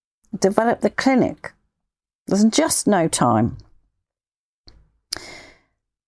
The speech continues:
Let's look at energy. "There's so much to do that I have to work into the evening and weekends. I've got all the accounts to do, the admin, letters to write, bills to pay,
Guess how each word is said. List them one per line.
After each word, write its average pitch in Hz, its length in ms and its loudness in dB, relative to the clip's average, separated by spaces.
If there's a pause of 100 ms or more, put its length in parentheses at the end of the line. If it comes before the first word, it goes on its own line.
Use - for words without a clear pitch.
(140)
Let's 190 180 2
look 196 140 2
at - 100 -2
energy. 214 640 2 (1300)
"There's 220 140 2
so 359 200 2
much 359 260 4
to 294 60 4
do 311 260 2
that 294 100 4
I 269 60 4
have 285 160 2
to 277 100 2
work 294 260 4
into 269 180 2
the 269 220 4
evening 233 260 4
and 208 140 4
weekends. 220 560 2 (420)
I've 349 200 2
got 339 160 0
all 339 140 4
the 330 120 4
accounts 320 400 2
to 294 60 0
do, 294 200 2
the 285 120 4
admin, 240 420 2
letters 285 340 2
to - 120 -4
write, 156 340 2 (1200)
bills 339 280 0
to - 80 -2
pay, - 380 -8